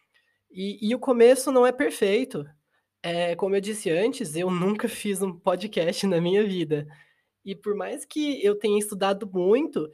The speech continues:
e me preparado, essa ainda é a primeira temporada. Esse aqui é o primeiro episódio. Eu sei que ele não vai sair perfeito, mas eu sei que, que pra eu aprender, pra eu melhorar, eu preciso lançar ele. E no decorrer dessa jornada,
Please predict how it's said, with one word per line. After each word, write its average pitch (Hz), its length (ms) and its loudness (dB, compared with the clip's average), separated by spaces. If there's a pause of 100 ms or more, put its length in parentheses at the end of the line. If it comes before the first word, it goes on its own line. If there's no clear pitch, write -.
(220)
e 196 80 -4
me 208 120 0
preparado, 208 960 -2 (300)
essa 214 240 -4
ainda 233 220 2
é 240 40 2
a 240 60 0
primeira 240 540 0
temporada. 165 680 -8
Esse 190 240 -8
aqui - 220 -8
é - 20 2
o 190 60 0
primeiro 180 560 -2
episódio. 156 640 -2 (360)
Eu 190 140 -4
sei 202 200 -2
que 240 120 -4
ele 233 140 2
não 214 280 0
vai 196 180 -2
sair 190 200 -4
perfeito, 170 680 -4 (300)
mas 180 160 -4
eu 208 80 0
sei 208 240 0
que, 262 540 -6
que - 160 -16 (280)
pra 226 160 0
eu 262 120 8
aprender, 247 760 0 (340)
pra 185 160 -4
eu 208 120 0
melhorar, 247 840 0 (240)
eu 185 120 -8
preciso 226 340 -6
lançar 240 560 2
ele. 196 480 2
E 170 120 -2
no 185 180 -2
decorrer 196 560 0
dessa 262 240 -2
jornada, 180 640 -4